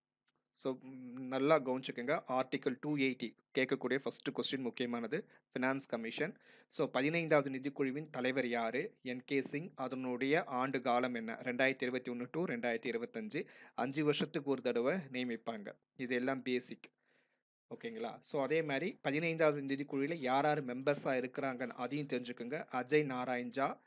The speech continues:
அனுப் சிங், அசோக் லாகிரி, ரமேஷ் சந்த். ஓகேங்களா? ரமேஷ் சந்த் அப்படிங்கிறவர் முன்னாடி நித்தி ஆயோக்ல மெம்பராகவும் இருந்தார்.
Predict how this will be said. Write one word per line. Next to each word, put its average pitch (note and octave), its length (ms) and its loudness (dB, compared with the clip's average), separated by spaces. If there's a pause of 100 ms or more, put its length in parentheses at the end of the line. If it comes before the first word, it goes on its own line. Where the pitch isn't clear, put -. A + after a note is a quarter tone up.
(140)
அனுப் C3+ 320 -2
சிங், F3 360 -4
அசோக் D3+ 480 2
லாகிரி, C3 440 -2 (100)
ரமேஷ் C3 480 -2
சந்த். A#2 200 -6 (680)
ஓகேங்களா? C3 220 -4
ரமேஷ் C3 400 2
சந்த் C3 180 -2
அப்படிங்கிறவர் C3 500 -4
முன்னாடி B2+ 240 -4
நித்தி C3 260 -4
ஆயோக்ல B2 420 2
மெம்பராகவும் A#2+ 460 -2
இருந்தார். G#2+ 320 -8